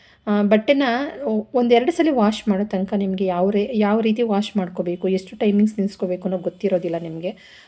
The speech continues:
ಹತ್ತು ನಿಮಿಷ ಮಿನಿಮಮ್ ನಿಲ್ಲಿಸ್ಕೋಬೋದು. ಒಂದ್ ಸ್ವಲ್ಪ ವ-, ಬಟ್ಟೆ ಕೊಳೆ ಕಡಿಮೆ ಇತ್ತು ಅಂದ್ರೆ ಐದು ನಿಮಿಷ, ಆರು ನಿಮಿಷ ಆ ಥರ ನಿಲ್ಲಿಸ್ಕೊಂಡು ಬಟ್ಟೆ ವಾಶ್ ಮಾಡ್ಕೋಬೋದು. ಚೆನ್ನಾಗಿ ಕೊಳೆ ಹೋಗುತ್ತೆ ಕೂಡ ಹೌದು. ಆ, ಕೆಲವರಲ್ಲಿ, ಆ,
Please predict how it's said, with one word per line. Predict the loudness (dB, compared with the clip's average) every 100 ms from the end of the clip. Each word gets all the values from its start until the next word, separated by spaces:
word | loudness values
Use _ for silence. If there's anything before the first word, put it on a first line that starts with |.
| 0
ಹತ್ತು | 0 0
ನಿಮಿಷ | 0 0 0 0
ಮಿನಿಮಮ್ | 2 4 4 2
ನಿಲ್ಲಿಸ್ಕೋಬೋದು. | 0 -4 -6 -6 -6 -8 -10 -14 _ -20 _ -6
ಒಂದ್ | -2
ಸ್ವಲ್ಪ | 0 0 2
ವ-, | 4 4 4
ಬಟ್ಟೆ | 2 2 0
ಕೊಳೆ | 2 2 2
ಕಡಿಮೆ | 0 -2 0
ಇತ್ತು | -2 -2
ಅಂದ್ರೆ | -4 -4 -4
ಐದು | -2 -2
ನಿಮಿಷ, | -2 -6 -6 -8
ಆರು | -4 -4 -4
ನಿಮಿಷ | -6 -4 -6
ಆ |
ಥರ | -4 -4
ನಿಲ್ಲಿಸ್ಕೊಂಡು | -4 -4 -6 -6 -6
ಬಟ್ಟೆ | -6 -6 -4
ವಾಶ್ | -4 -6 -8 -8
ಮಾಡ್ಕೋಬೋದು. | -8 -6 -8 -6 -8 -8 -10 _ -20 _ -4
ಚೆನ್ನಾಗಿ | -2 0 0 -2
ಕೊಳೆ | 2 4 4
ಹೋಗುತ್ತೆ | 4 0 0 -6
ಕೂಡ | -6 -6
ಹೌದು. | -6 -6 -6 -6 -8 _ _ -6
ಆ, | -2 -2 0 -2
ಕೆಲವರಲ್ಲಿ, | 0 2 4 2 0 -2 -2 -2
ಆ, | 2 2 4 4 2